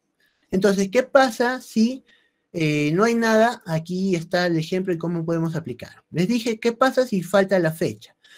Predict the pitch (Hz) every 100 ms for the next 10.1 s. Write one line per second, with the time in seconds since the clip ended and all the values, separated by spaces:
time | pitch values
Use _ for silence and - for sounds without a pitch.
0 | - _ 208 254 269 277 262 226 226 226
1 | 220 226 - 196 175 202 214 220 202 190
2 | 170 175 170 170 190 190 170 160 110 -
3 | - 180 180 190 190 170 120 - _ _
4 | _ _ _ 202 214 208 208 214 220 208
5 | 220 170 - 190 190 190 - 165 160 170
6 | 165 139 - - _ _ _ _ 180 196
7 | 214 220 233 220 233 247 - 160 151 147
8 | 143 - 190 196 202 196 202 208 240 _
9 | _ _ - - 170 151 156 160 107 -